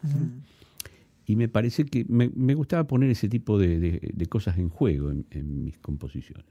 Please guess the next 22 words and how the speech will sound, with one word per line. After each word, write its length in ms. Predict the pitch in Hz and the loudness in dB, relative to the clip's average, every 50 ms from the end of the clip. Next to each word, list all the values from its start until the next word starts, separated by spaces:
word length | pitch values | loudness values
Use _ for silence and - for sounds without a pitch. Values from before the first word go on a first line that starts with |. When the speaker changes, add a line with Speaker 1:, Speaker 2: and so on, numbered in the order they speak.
| _ _ | _ _
Speaker 2:
Me 160 | - - 101 123 | -8 -6 -4 -4
gusta 320 | 143 123 90 - - - | -4 -4 -6 -8 -14 -20
hasta 160 | _ - - | _ -18 -12
el 60 | - | -8
día 160 | 73 73 69 67 | -6 -6 -6 -6
de 80 | 69 | -6
hoy. 120 | 65 - - - _ _ - - - - - - - - - _ _ _ _ - | -8 -10 -12 -16 _ _ -20 -20 -20 -20 -20 -20 -20 -20 -20 _ _ _ _ -14
Eh, 840 | - - 90 78 76 73 73 71 71 69 65 55 52 58 - - - _ _ _ _ _ _ _ _ | -8 -6 -4 -4 -4 -4 -4 -4 -6 -6 -8 -8 -10 -12 -14 -16 -18 _ _ _ _ _ _ _ _
así 260 | - 101 - - 127 | -8 -6 -4 -4 -2
que, 100 | 135 143 | 2 2
bueno, 300 | 143 147 131 101 92 90 - - _ _ - | 4 6 6 6 4 2 -2 -8 _ _ -2
mm, 580 | 90 92 90 85 82 80 80 80 76 73 76 71 73 - - - _ _ _ _ _ _ _ _ _ _ - - - - - - 117 101 110 - | 0 0 0 0 0 0 0 0 0 -2 -4 -6 -8 -12 -20 -20 _ _ _ _ _ _ _ _ _ _ -20 -20 -20 -16 -10 -8 -6 -6 -8 -6
entre 580 | - 101 101 95 90 90 104 98 95 92 95 - - - - - | -2 0 2 2 2 2 2 2 2 2 0 -4 -8 -12 -10 -2
tantas 300 | - 127 139 139 143 131 139 | 0 0 2 4 6 4 4
experiencias 600 | 135 139 135 131 143 147 147 143 - 139 131 107 | 4 4 2 4 4 4 4 2 2 2 2 4
llegué 600 | 104 104 104 107 110 110 123 131 139 143 151 143 | 4 4 4 6 4 4 4 4 4 4 4 4
en 140 | 113 101 101 | 4 4 4
algún 260 | 101 101 113 123 120 110 | 4 4 4 2 2 2
punto 720 | - 127 127 127 127 120 - 135 127 123 117 113 - - - | 2 2 4 4 4 4 2 2 4 4 4 4 2 0 0
a, 440 | 80 82 80 80 80 76 73 76 76 73 69 67 71 - - _ _ _ _ _ _ _ _ _ - - - _ _ _ _ _ - | 0 2 2 2 2 2 2 0 0 0 0 -2 -4 -6 -12 _ _ _ _ _ _ _ _ _ -20 -20 -20 _ _ _ _ _ -12
eh, 840 | - 80 76 76 78 78 - - 62 53 50 50 - - - 60 - 127 _ _ _ _ _ - - _ _ _ _ _ _ | -8 -8 -6 -6 -6 -6 -8 -8 -10 -10 -10 -12 -12 -14 -14 -16 -18 -20 _ _ _ _ _ -20 -20 _ _ _ _ _ _
digamos, 800 | - - 95 87 85 85 87 85 80 78 - - - - - - | -4 -2 0 2 2 2 0 0 -2 -4 -6 -10 -16 -20 -20 -20